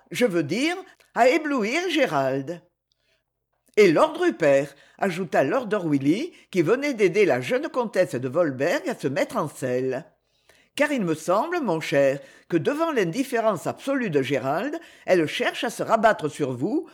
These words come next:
en considération de votre futur marquisat. Oh ! Elle doit être fixée sur mon opinion au sujet de mariages de ce genre, car je la lui laisse suffisamment voir.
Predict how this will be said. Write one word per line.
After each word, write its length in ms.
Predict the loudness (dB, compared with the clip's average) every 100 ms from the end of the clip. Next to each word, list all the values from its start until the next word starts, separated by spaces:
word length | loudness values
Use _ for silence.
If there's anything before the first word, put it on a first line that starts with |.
| -12 -6
en 120 | -4
considération 920 | -4 -6 -2 0 2 0 -2 -4 -2
de 80 | -2
votre 280 | -2 -2 -4
futur 460 | -4 -6 -4 -4
marquisat. 840 | -4 -6 -4 -4 -2 -2 -4 -10 _ _ _ _ _ _ _ _ _ _ _ _ 4
Oh ! 280 | 4 4 0 -18 2
Elle 220 | 4 6
doit 160 | 4 2
être 220 | 0 -2
fixée 420 | 0 0 2 2
sur 160 | 2 0
mon 160 | -2 -2
opinion 580 | -2 -2 0 0 -2 -6 -4
au 80 | -4
sujet 460 | -2 -4 0 0
de 80 | 0
mariages 600 | -2 -2 0 0 0 -2
de 100 | -4
ce 180 | 0 0
genre, 520 | 2 -2 -2 -6 -10 -14 -20 _ _
car 200 | 0 0
je 120 | 2
la 140 | 4 4
lui 160 | 4
laisse 380 | 4 4 2 -2
suffisamment 760 | -6 -4 -4 0 2 2 2 0
voir. 540 | 0 0 -2 -8